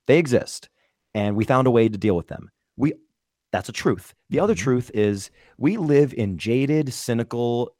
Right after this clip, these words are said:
Speaker 1: New York City. <laughs> And, you know, and New York City is playing its truth the whole way through.
Speaker 2: And they have to jump through all the red tape that they would have to jump through otherwise. It is them
Speaker 1: Yeah.
Speaker 2: trying to get their business off the ground. Like,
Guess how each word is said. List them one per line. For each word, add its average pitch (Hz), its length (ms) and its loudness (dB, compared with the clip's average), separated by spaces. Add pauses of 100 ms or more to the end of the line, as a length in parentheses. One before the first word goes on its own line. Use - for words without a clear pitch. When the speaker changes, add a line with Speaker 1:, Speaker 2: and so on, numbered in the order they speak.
(140)
Speaker 1:
New 90 420 -2
York 107 400 0
City. - 500 -10 (360)
<laughs> - 380 -16
And, 156 500 2
you 151 80 8
know, 143 260 6 (300)
and 120 200 -2
New 135 80 0
York 151 240 -2
City 117 480 -2 (300)
is 107 240 -4
playing 107 420 -4
its 104 240 -4
truth - 540 -6 (460)
the 98 120 0
whole 98 360 -2
way 85 180 -6
through. 71 420 -14 (140)
Speaker 2:
And 113 140 -10
they 110 80 -10
have 120 260 -10
to 131 100 -8
jump 120 280 -4
through 117 240 -4
all 143 340 0
the 147 140 0
red 131 280 -2
tape 135 300 -4
that 123 100 -6
they 120 100 -4
would 120 120 -2
have 127 240 -6
to - 80 -12
jump 123 240 -6
through 104 180 -4
otherwise. 143 920 -2
It 98 180 -10
is 92 320 -10 (380)
them 110 200 -6
Speaker 1:
Yeah. 127 40 -6
Speaker 2:
trying 120 300 -4
to 113 60 -4
get 110 160 -8
their 104 140 -6
business 135 500 -2
off 131 200 -4
the 135 100 -4
ground. 120 560 -4
Like, 185 200 -10